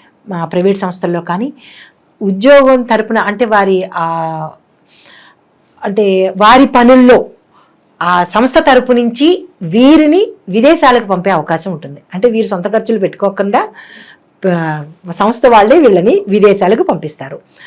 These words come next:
ఆ, తదుపరి వీరి కష్టమైనా కానీ ఈ మాసంలో వారికి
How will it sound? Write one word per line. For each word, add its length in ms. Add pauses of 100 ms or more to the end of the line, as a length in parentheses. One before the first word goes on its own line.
(380)
ఆ, 280
తదుపరి 500
వీరి 540
కష్టమైనా 460
కానీ 440 (120)
ఈ 200
మాసంలో 460
వారికి 300